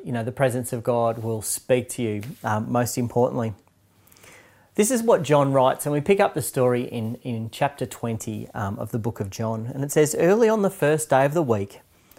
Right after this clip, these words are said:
while it was still dark, Mary Magdalene went to the tomb and saw that the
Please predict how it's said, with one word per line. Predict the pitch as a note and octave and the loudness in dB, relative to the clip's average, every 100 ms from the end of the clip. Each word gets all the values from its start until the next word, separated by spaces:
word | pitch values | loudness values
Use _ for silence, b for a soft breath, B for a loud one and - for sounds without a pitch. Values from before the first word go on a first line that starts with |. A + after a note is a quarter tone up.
| b | b
while | - C3+ C#3 D#3+ | 2 4 6 4
it | |
was | E3+ - | 2 -2
still | E3+ F3+ | 0 2
dark, | C3+ A2 G2+ C3+ - b b b b | 4 4 2 -4 -8 b b b b
Mary | C#3 D3 F3 F3+ | 4 6 6 6
Magdalene | D3+ B2+ B2 B2 A#2+ | 4 4 4 4 4
went | C3+ - | 2 2
to | - | -2
the | F3+ | -2
tomb | F3 - B2 A2+ A2+ | -2 0 0 0 -2
and | A#2+ A2 | -2 -4
saw | - - D3 D#3+ F3 F3+ - | -4 0 2 4 4 2 -2
that | B2+ B2+ - | 0 0 2
the | A2+ | -4